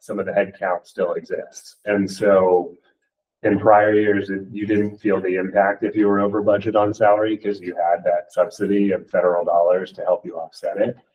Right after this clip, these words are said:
Um, but this is the first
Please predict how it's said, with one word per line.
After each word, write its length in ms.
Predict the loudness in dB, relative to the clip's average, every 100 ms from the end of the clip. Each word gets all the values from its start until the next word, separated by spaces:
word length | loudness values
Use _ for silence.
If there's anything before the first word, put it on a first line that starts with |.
| _ _ _ _ -4 2
Um, 440 | 2 2 -2 -18 _ _ -4
but 180 | -2 0
this 220 | 0 0
is 240 | 0 0 -2
the 180 | -4 -6 _
first 360 | -2 0 -2